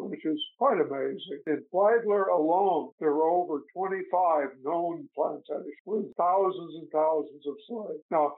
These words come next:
some of these were immense operations. For instance,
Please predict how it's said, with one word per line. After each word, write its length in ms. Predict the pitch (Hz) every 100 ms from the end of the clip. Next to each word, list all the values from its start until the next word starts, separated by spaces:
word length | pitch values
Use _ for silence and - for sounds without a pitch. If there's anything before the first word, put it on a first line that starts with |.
| -
some 220 | 285 302
of 80 | 240
these 300 | 190 170 - -
were 320 | - 180 175 185
immense 480 | 147 202 269 233 -
operations. 960 | 170 135 135 226 196 139 139 - 143 -
For 220 | 170 175
instance, 320 | 196 - 175